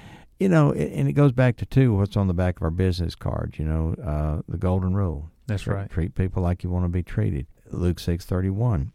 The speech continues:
Speaker 1: That's how I feel like we're instructed to do the right thing for customers. And I do believe that Mitel, as a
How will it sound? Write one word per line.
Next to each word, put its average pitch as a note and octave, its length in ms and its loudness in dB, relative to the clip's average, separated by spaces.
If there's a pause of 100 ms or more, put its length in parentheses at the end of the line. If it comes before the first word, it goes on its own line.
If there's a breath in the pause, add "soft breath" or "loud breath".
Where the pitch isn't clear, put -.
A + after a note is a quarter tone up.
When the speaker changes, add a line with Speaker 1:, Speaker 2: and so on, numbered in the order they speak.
(140)
Speaker 1:
That's F#2 280 -2
how F2+ 260 2
I F2+ 40 -2
feel F2 260 -2
like E2 260 -4
we're D#2 140 -2
instructed F2 640 -2 (180)
to B2+ 300 2
do A#2 260 4
the G2 140 2
right E2+ 340 0
thing E2+ 520 2
for - 200 -8
customers. D#2+ 840 -2 (160)
And G2 180 -2
I F#2+ 120 0
do A2 260 2
believe G2+ 420 0
that F#2+ 160 -4
Mitel, F2 760 0 (200)
as F2+ 240 -2
a E2+ 240 0